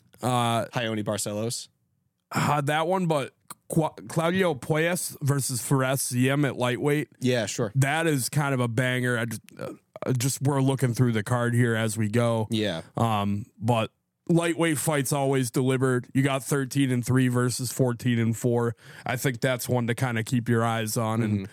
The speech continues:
Speaker 1: and if something wild happens in it, we'll have something to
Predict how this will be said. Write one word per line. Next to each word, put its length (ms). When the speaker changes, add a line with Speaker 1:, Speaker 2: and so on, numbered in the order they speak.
Speaker 1:
and 180
if 120
something 480
wild 440
happens 440
in 140
it, 100
we'll 160
have 220
something 300
to 200